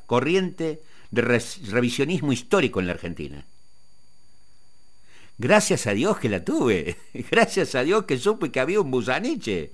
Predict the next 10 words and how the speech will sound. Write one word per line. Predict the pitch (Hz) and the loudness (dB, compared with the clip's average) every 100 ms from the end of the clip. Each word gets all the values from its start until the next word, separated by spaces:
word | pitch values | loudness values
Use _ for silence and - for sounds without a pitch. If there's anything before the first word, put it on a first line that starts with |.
| - 143 156 | -14 -14 -8
Y | 190 202 151 143 139 | -6 2 4 6 6
los | 127 131 | 4 4
manuales | 123 139 185 220 202 | 4 2 2 2 4
de | 151 | 2
historia | 135 165 135 131 160 214 262 - - - | 2 4 4 4 2 0 -8 -14 -10 2
eran | 220 220 | 4 4
de | 165 | 2
Busaniche. | 143 127 143 214 185 117 87 - - - - - - | 2 2 0 -2 -2 0 -2 -6 -14 -16 -16 -14 -2
Y | 135 | 0
entonces | 139 202 190 - 190 185 | 2 2 2 2 2 0